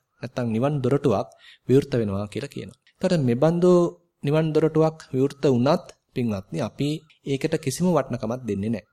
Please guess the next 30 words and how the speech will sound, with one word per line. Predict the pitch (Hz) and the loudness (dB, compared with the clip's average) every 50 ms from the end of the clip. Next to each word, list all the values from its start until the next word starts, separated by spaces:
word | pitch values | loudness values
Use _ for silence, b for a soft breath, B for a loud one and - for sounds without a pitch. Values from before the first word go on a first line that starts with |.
| _ _ _ _ _ | _ _ _ _ _
අපි | - 120 117 | -12 -6 -4
මීට | 113 113 113 120 | -2 -2 -2 -2
කලිනුත් | 117 113 110 113 127 127 - | -4 -2 -2 0 -2 -2 -4
කතා | - 120 - 131 123 123 | -6 -4 -2 -2 -2 -4
කළා. | - - 147 139 107 90 120 180 - _ _ _ _ _ - | -4 -2 -2 0 0 -2 -4 -6 -10 _ _ _ _ _ 0
මොකද | 160 170 170 | 2 2 4
අපි | 127 117 117 - 175 175 | 2 2 0 2 2 2
සාමාන්‍යයෙන් | 170 - 175 170 170 170 170 170 170 170 165 | 4 4 4 4 4 4 2 2 2 2 2
වටිනකමක් | 160 151 156 - 151 - 156 156 156 151 | 0 0 -2 -4 -4 -2 -2 -2 -2 0
දෙන්නේ | 147 156 170 196 233 226 - | 0 0 0 0 0 -2 -4
අපේ | - - 117 - - 156 170 180 180 170 | -8 -12 -10 -4 -2 0 2 2 2 0
රාග | - 139 139 147 139 143 | 0 0 0 0 0 0
ද්වේෂ | 135 135 139 135 127 127 | 0 2 0 0 0 0
මෝහයන් | 131 127 123 120 127 143 156 180 180 143 | 0 0 0 2 2 0 0 0 0 0
වැඩෙන | 110 110 110 107 139 131 101 95 127 151 - | 0 0 0 2 2 2 2 0 -4 -8 -12
නැත්තම් | _ - 135 127 - 143 139 | _ -12 -10 -6 -4 -4 -2
අපේ | 135 - - - 147 151 156 156 151 143 - _ _ _ _ _ _ _ - | -2 -2 -2 0 2 4 4 4 2 2 -2 _ _ _ _ _ _ _ -2
තියෙන | 147 143 143 143 147 | 0 2 2 4 4
මාන්නේ | 143 131 120 120 127 131 139 139 139 127 | 4 4 4 4 4 2 2 2 4 4
වැඩෙන | 123 117 120 143 175 202 214 - | 4 4 4 2 2 2 0 -2
දෙයකට | - 151 156 160 165 156 | -2 0 0 0 0 0
තමයි | 156 170 185 208 | 0 0 0 0
අපි | 185 - 185 175 | 0 0 0 0
වටිනකමක් | 143 131 123 - 127 107 110 107 113 98 | 0 0 -2 -2 -4 -4 -2 -4 -6 -6
දෙන්නේ. | 82 90 95 98 - _ _ _ _ _ _ - | -8 -10 -12 -12 -12 _ _ _ _ _ _ -20
හැබැයි | - - 175 175 185 175 160 | -12 -4 0 2 2 2 2
මේ | 131 117 120 135 170 | 2 2 2 2 2
කියන | 175 196 202 185 175 | 2 2 4 4 4
ස්වභාවයන් | 147 139 123 117 107 104 113 110 123 151 127 | 4 2 2 0 0 -2 -2 -2 -2 -2 -4
එකක්වත් | 113 - - 165 165 160 - - 123 113 127 - | -6 -4 -2 -2 -2 -4 -4 -2 0 0 0 -2